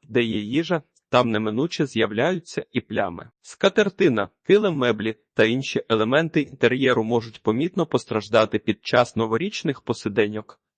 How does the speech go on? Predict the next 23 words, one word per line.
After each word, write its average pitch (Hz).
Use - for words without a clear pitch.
Засмучуватися 156
не 113
варто, 113
адже 113
завжди 104
є 104
вихід 117
із 113
ситуації. 117
Ділимося 113
крутими 107
лайфхаки, 107
які 104
допоможуть 107
без 104
праці 123
відібрати 143
скатертину -
від 101
будь-яких 101
плям 113
і 113
видалити 110